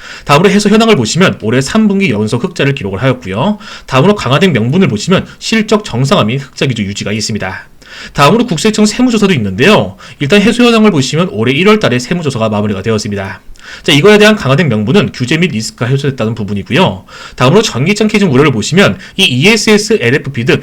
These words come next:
신사업 성장 쪽을 확보를 하였습니다. 자, 이거에 대한 강화된 명분을 보시면 사업 구조 다각화를 가지고 있습니다. 다음으로 세 번째로 그룹 차원의 전력적 구성인데요. 일단 코스피 대형 그룹주 체제가 완성이 되었습니다. 일단 지주사인 에코프로,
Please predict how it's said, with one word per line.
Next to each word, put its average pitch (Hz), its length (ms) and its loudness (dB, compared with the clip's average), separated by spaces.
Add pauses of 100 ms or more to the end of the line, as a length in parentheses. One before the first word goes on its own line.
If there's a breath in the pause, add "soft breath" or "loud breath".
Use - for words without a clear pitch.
신사업 220 520 0
성장 220 280 0
쪽을 110 240 -4
확보를 107 260 -6
하였습니다. 104 560 -6 (240 loud breath)
자, 151 100 -2
이거에 139 220 4
대한 208 180 6
강화된 156 320 0
명분을 127 360 0
보시면 175 340 0
사업 - 380 -2
구조 135 180 0
다각화를 143 540 -2
가지고 101 280 -8
있습니다. 101 520 -8 (480 loud breath)
다음으로 185 260 4
세 254 140 -4
번째로 240 420 2
그룹 208 260 0
차원의 185 300 0
전력적 123 460 -2
구성인데요. 113 720 0 (300 loud breath)
일단 202 280 2
코스피 247 400 -2
대형 170 340 2
그룹주 139 360 -2
체제가 117 320 -4
완성이 104 340 -2
되었습니다. 98 600 -4 (500 loud breath)
일단 190 220 2
지주사인 208 480 2
에코프로, - 640 0